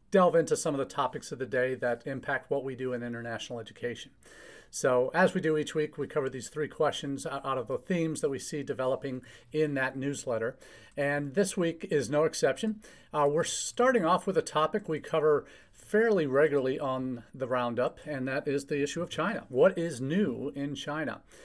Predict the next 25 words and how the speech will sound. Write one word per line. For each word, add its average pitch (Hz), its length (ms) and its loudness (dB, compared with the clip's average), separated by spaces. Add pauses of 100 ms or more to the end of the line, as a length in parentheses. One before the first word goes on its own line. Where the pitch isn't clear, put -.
(240)
And 190 240 0
several 220 320 6
things 180 300 0
have - 120 -4
happened, 123 360 -2
obvi-, 127 420 -4
obviously, 135 420 -4
since 135 260 -8
the - 120 -8
pandemic, 131 800 -4
uh, 131 180 0
had, 123 260 -4 (200)
has 120 400 -6
run 135 180 -2
its 139 160 -8
course 160 480 0
through 127 380 -6 (320)
most 185 300 2
countries, 131 520 -4 (420)
uh, 127 300 -4
and 147 360 -2
is, 147 460 -2
uh, 139 200 0
now 135 320 0
re-, 139 200 -2